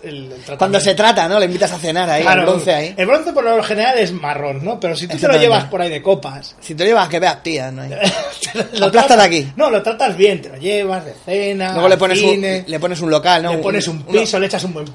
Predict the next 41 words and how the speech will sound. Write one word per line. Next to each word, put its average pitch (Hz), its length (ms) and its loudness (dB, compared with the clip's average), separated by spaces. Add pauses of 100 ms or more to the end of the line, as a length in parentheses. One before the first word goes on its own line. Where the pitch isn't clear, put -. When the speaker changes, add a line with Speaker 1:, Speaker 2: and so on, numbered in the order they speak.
(100)
Speaker 2:
no, 170 80 -2
no, 202 100 6
le - 60 8
Speaker 1:
tubo, - 80 4
Speaker 2:
pones 202 180 2
Speaker 1:
se 214 60 0
Speaker 2:
una, 208 80 2
Speaker 1:
vuelve 196 160 2
Speaker 2:
una, 196 200 0
una 185 140 -2
discoteca 170 440 0
en 147 80 -6
Sunnydale, 170 440 -2
¿no? 160 160 -6
Ahí. 180 240 -8 (140)
Mira, 175 240 2
ya, 185 120 4
tu 180 60 -2
nombre, 220 240 4
le 220 60 8
has 226 80 6
puesto 262 200 4
a 277 60 2
tu 262 80 2
nombre. 220 380 0 (140)
Speaker 1:
<laughs> - 120 -6
El - 120 4
bronce. 208 640 4
Speaker 2:
Bronce. - 20 -10
Speaker 1:
<laughs> - 80 -10 (1600)
Madre 190 260 0
mía, 196 160 -2
qué 190 120 -2
da-, 196 180 -2
qué 190 160 0
vuelta 175 600 -4 (420)
le 170 140 0
hemos 185 240 0
dado 185 160 2
al 170 120 0
tema. 190 300 -4